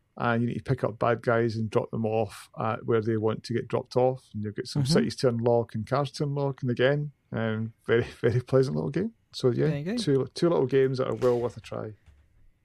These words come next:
Speaker 2: Top stuff. All right then. Um, we'll call a, a halt at that point. If you wanna find out more about us, digital outbox dot com is the website. Info at digital outbox dot com is our email address. Twitter is Digital Outbox.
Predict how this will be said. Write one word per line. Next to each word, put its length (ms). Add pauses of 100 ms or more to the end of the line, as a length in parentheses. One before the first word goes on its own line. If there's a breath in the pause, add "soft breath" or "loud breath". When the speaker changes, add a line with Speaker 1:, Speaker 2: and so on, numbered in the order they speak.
(600)
Speaker 2:
Top 220
stuff. 400 (100)
All 80
right 140
then. 220 (140)
Um, 320 (200)
we'll 120
call 280
a, 200 (100)
a 40
halt 320
at 80
that 160
point. 260 (200)
If 120
you 60
wanna 220
find 240
out 80
more 140
about 180
us, 180
digital 400
outbox 220
dot 120
com 220
is 80
the 80
website. 520 (180)
Info 360
at 200
digital 260
outbox 300
dot 160
com 280
is 160
our 240
email 280
address. 340
Twitter 320
is 240
Digital 420
Outbox. 540